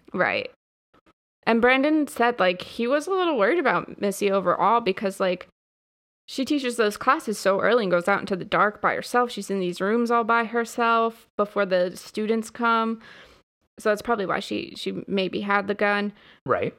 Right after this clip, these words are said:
Speaker 1: Brandon told police that he and Missy had a wonderful marriage and that they were happy. They were married for over twenty years. Like, everything was great. And police still kinda kept a close eye on Brandon because, you know,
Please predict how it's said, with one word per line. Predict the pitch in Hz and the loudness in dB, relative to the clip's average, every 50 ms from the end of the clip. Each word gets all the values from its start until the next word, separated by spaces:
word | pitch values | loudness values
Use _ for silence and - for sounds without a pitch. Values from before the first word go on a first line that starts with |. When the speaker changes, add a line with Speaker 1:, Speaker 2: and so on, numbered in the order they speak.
| _ _ | _ _
Speaker 1:
Brandon | - 226 233 240 247 262 254 | 0 2 2 4 2 2 2
told | 240 254 233 233 | 2 2 2 2
police | - 240 214 208 208 208 208 | 2 2 2 2 2 0 0
that | - 233 220 - - | 0 0 0 0 -2
he | 220 - - 226 226 226 226 | -6 -10 -6 -2 0 0 2
and | - - 214 214 | 2 2 2 0
Missy | 208 208 208 - - 226 233 | 0 0 -2 -2 -2 0 0
had | 220 214 | 0 0
a | 208 | 0
wonderful | 208 185 196 202 208 226 277 - 339 339 | 0 0 0 0 2 2 2 2 2 2
marriage | 330 247 214 196 190 185 190 190 185 - | 2 4 4 4 4 4 4 2 2 0
and | 202 196 | 0 0
that | 190 190 | 0 0
they | - 190 | 0 0
were | - 190 | 0 0
happy. | 214 - 262 269 262 262 - - 262 254 254 247 254 240 | 0 0 0 0 0 0 -2 -2 -2 -2 0 0 -2 -2
They | 196 196 190 | 0 0 0
were | 180 185 | 0 0
married | 190 190 190 190 185 185 | -2 -2 -2 -2 -2 -2
for | - 190 | -2 -4
over | 185 180 - | -4 -4 -4
twenty | 190 - - - 262 262 254 240 | -10 -10 -6 -4 -2 -2 0 0
years. | 220 208 202 202 202 185 | 0 2 2 0 0 0
Like, | - 185 - - | -4 -6 -4 -2
everything | 196 202 220 226 220 - 233 240 240 | -2 -2 -2 -2 -2 -2 -4 -4 -4
was | 240 240 - | -6 -8 -8
great. | - - 202 208 202 202 196 196 190 196 - - - - - - - - - - | -4 0 2 2 4 4 4 2 2 0 -4 -8 -16 -20 -20 -20 -20 -20 -10 -4
And | - 214 214 208 - - _ - | -2 0 0 0 -4 -8 _ -2
police | - 247 262 277 285 277 | 2 4 4 4 2 0
still | - - 294 277 | 0 0 2 2
kinda | 277 240 226 220 208 | 2 2 0 0 0
kept | - 214 202 | -2 -2 -4
a | - 202 | -4 -4
close | - - 202 202 202 - | -2 -2 -2 -2 0 -2
eye | 165 139 165 190 | -4 -2 -2 -2
on | 208 214 | -2 -2
Brandon | 220 226 226 226 233 226 233 240 240 240 233 | -2 -2 -2 -2 -2 0 0 0 0 0 -2
because, | 208 208 208 - 208 208 202 202 202 196 196 - - - - _ _ _ - | -4 -4 -6 -4 -2 0 0 2 0 -2 -4 -8 -14 -20 -20 _ _ _ -6
you | 214 202 | -6 -4
know, | 170 95 - - 185 202 | -4 -4 -6 -6 -8 -8